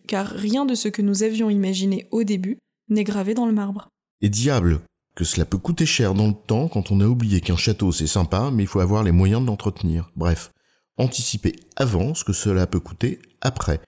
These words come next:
Speaker 2: Et Dieu sait qu'avec l'augmentation des contraintes, y compris légales ou de sécurité, ça risque pas de baisser.
Speaker 1: Là encore, la complexité du marché exige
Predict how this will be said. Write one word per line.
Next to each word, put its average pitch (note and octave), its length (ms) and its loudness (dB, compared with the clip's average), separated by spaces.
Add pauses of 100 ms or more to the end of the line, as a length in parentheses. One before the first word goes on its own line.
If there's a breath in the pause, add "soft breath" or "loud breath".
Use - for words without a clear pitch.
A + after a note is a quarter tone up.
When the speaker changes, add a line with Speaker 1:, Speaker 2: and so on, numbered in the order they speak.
(420 soft breath)
Speaker 2:
Et C#3 60 2
Dieu C3+ 140 2
sait A#2+ 160 0
qu'avec F2 260 2
l'augmentation B2+ 560 0
des E2 140 2
contraintes, - 400 -6
y - 40 -8
compris - 280 -4
légales G2+ 420 0
ou D2+ 60 -4
de - 60 -10
sécurité, D2 600 -4
ça G#2 140 -4
risque F2 260 -2
pas - 160 -4
de A3+ 100 -6
baisser. D3 360 -2 (440)
Speaker 1:
Là C4 160 0
encore, C4 440 -2
la G3+ 100 -2
complexité A3 580 -2
du G3 160 -2
marché A3+ 640 -2
exige G#3 420 0